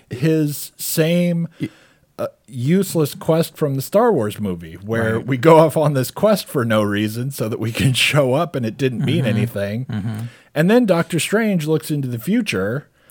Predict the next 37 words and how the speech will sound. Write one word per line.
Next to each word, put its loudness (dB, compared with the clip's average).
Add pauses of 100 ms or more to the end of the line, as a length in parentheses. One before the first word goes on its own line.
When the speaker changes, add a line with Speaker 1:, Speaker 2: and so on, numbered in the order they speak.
(100)
Speaker 2:
Right. -2
Speaker 1:
which -4
he -6
can't 0
do, -4 (800)
<laughs> - (680)
and 6
then 8
says, 4
"Here's 6
how 6
Speaker 2:
did. 8
Speaker 1:
we 8
win. 6
Speaker 2:
Yeah. 4
Speaker 1:
There's 6
only 6
one 2 (640)
possible 0
future 0
where 2
we 0
win." 0 (140)
Speaker 2:
Right. -2 (920)
Speaker 1:
Well, -2
now 0
why 2
am 4
I 4
watching 2
the 2
rest 4
of 0
the 2
movie? 2
Just -14
Speaker 2:
Yeah. 4